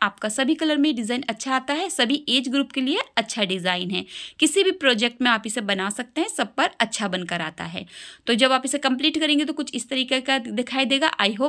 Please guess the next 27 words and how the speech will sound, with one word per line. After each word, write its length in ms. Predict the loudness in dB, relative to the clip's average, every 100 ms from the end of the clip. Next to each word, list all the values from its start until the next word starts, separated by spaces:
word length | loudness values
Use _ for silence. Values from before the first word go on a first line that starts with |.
| 0
आपको 280 | -2 -2 -2
ये 80 | 0
डिजाइन 320 | 0 0 -2 -4
अच्छे 240 | -6 -6
से 100 | -6
समझ 260 | -2 0 0
में 140 | 0
आया 220 | 2 2
होगा 200 | 2 2 0
और 220 | 0 -4
खूबसूरत 400 | -4 -4 0 0
भी 120 | 0
जरूर 380 | 0 2 2 2
लगा 200 | 2 2
होगा। 300 | 2 2 0 -4 -18 -2
कमेंट 260 | 2 4 2
करके 220 | 2 2
मुझे 180 | 2 0
बताइए 400 | 2 2 2 0
कि 100 | 0
आपको 240 | -2 -4
डिजाइन 320 | -2 -2 -2
कैसा 300 | -2 -2 0
लगा। 280 | 0 0 -2 -4 _ _ _ _ -4 2
इस 160 | 4
डिजाइन 340 | 4 6 4
के 100 | 4